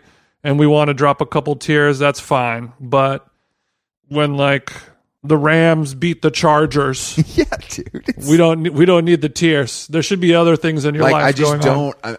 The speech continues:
Speaker 2: I'm just like, I don't understand. And, like, this is the best day in New York. It's the best day in New York. I'm like, "Really?" 'Cause it's kinda hard to get around. They shut down <laughs> streets. It's, you know, it's
Speaker 1: I think, I think you know that the times are kinda bleak when people are using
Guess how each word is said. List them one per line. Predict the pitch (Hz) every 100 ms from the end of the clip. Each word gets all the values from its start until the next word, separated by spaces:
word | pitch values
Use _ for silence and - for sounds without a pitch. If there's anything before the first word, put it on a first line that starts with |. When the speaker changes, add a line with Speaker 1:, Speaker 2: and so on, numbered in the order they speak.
| 120
Speaker 2:
I'm |
just | 123 127 -
like, | 113 110 -
I | 107
don't | 107 127 -
understand. | 113 107 - 98 92 92 87 87 - - -
And, | - 127
like, | 131 113
this | 123
is | 113
the | 101
best | 82 90 82
day | 90 82
in | 78
New |
York. | 73 69 65 -
It's | - -
the | -
best | 98 92 -
day | 87
in |
New | 85
York. | 85 87
I'm | 95
like, | 92
"Really?" | 92 139 185
'Cause | 147 92
it's | 85
kinda | - 139 98
hard | 92 87
to | 85
get | 73
around. | 69 92 101 101
They | 71
shut | - 65 -
down | 60 -
<laughs> |
streets. | - - - 107 127 - 120 - -
It's, | - - -
you | 135
know, | 50 50
it's | -
Speaker 1:
I | 170 165
think, | 196 175
I | 185
think | 185 220
you | 220
know | 170 165 170
that | 165 151
the | 151
times | 156 151 151 151
are | 139
kinda | 135 151 139
bleak | 127 143 151 156 - -
when | 135 131 139 135 131 127
people | 123 151 147 147
are | 135
using | 131 139 127 139 135 131 127